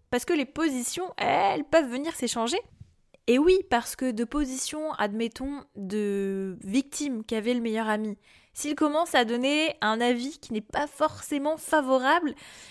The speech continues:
au compagnon, eh bien le compagnon, tout de suite, qui a trouvé sa remarque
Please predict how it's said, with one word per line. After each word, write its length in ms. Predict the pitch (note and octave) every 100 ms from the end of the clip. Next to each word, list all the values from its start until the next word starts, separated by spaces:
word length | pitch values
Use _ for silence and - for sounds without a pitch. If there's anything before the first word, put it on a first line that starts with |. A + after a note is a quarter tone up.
| - - -
au 120 | A#3+
compagnon, 640 | B3 D#4+ D4 C#4+ C#4 B3+ A#3 _ _ _ _ _ _ _ _ -
eh 40 |
bien 160 | F3+ F3+
le 60 | F#3
compagnon, 480 | F#3+ F#3+ G3 D#4
tout 120 | F4+ B3+
de 60 |
suite, 380 | - C#4+ C#4+ - _
qui 120 | - G3
a 60 |
trouvé 300 | - G#3+ A3
sa 140 | A3 G3
remarque 300 | F#3+ -